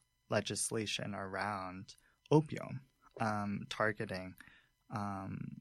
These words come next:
communities of color, starting with, um,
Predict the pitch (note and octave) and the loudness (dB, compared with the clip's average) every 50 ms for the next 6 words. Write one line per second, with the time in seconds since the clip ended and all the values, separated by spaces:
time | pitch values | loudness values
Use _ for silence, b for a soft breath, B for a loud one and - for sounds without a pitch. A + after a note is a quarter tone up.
0 | - _ - - B2 A2+ A2 A2 G#2+ G#2+ G#2 F#2+ G#2 G2 F2+ - - - - - | -12 _ -2 2 4 6 6 6 4 2 0 -2 -4 -6 -6 -8 -8 -10 -10 -6
1 | - G#2+ G#2 G2+ G2 F#2+ F#2 F#2 - - _ _ _ _ _ _ - - - - | -2 0 0 0 0 -2 -4 -8 -12 -16 _ _ _ _ _ _ -8 -4 2 4
2 | C3 C3 C#3 C#3 B2 A2 G#2+ G2+ F#2+ F#2 F#2 - - - - - - G2 F#2+ F#2+ | 6 6 6 6 4 2 0 -2 -2 -4 -4 -8 -12 -14 -8 -4 -4 -4 -4 -4
3 | F#2+ F#2+ F#2 F#2 F#2 G2 G2 | -6 -8 -8 -8 -10 -10 -12